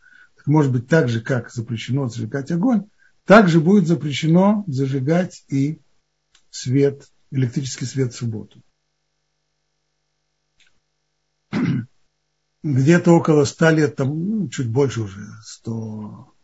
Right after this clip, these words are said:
сто двадцать, сто тридцать лет тому назад, сто двадцать лет тому назад, когда эти вопросы начали обсуждать, то многие авторы высказывали серьёзные сомнения. Какой же здесь огонь-то?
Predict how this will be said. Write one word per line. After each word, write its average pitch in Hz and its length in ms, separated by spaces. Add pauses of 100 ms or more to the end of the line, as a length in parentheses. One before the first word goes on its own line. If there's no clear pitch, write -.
(160)
сто 120 100
двадцать, 143 300
сто 123 140
тридцать 156 340
лет 135 180
тому 117 220
назад, 123 420 (360)
сто 214 200
двадцать 143 360
лет 110 160
тому - 280
назад, 196 180 (400)
когда 131 280
эти 135 160
вопросы 120 400
начали 113 320
обсуждать, 180 680 (1040)
то 208 340
многие 180 560
авторы 160 480
высказывали 120 840
серьёзные 113 500
сомнения. 120 640 (760)
Какой 135 320
же 117 60
здесь 120 260
огонь-то? 127 480